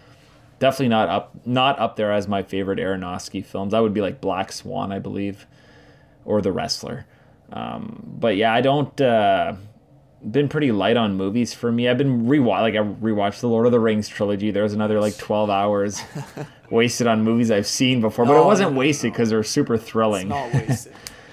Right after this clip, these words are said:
Speaker 1: Uh, no, so, no, that's, that's all I have to recommend today. Um, do you got anything else?
Speaker 2: No, that's it for me as well. Um,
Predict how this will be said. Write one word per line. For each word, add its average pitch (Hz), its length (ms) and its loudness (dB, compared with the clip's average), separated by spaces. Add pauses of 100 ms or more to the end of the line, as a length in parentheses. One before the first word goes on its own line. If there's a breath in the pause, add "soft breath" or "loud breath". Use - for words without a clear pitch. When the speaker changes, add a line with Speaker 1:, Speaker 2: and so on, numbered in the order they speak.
(400 loud breath)
Speaker 1:
Uh, 50 380 -8 (220)
no, 73 320 -6
so, 82 480 -4
no, 113 240 4
that's, 123 280 0
that's 127 240 0
all 123 140 4
I 113 80 4
have 104 220 -2
to - 100 -4
recommend 95 500 -4
today. 92 640 -6 (480 soft breath)
Um, 64 840 -10
do 107 100 -6
you 104 60 -2
got 98 60 0
anything 104 340 -4
else? 127 560 -4
Speaker 2:
No, 170 220 2
that's 170 180 2
it 196 100 -4
for 185 140 -6
me 156 160 -4
as 135 180 -4
well. 139 320 -2
Um, 127 480 -10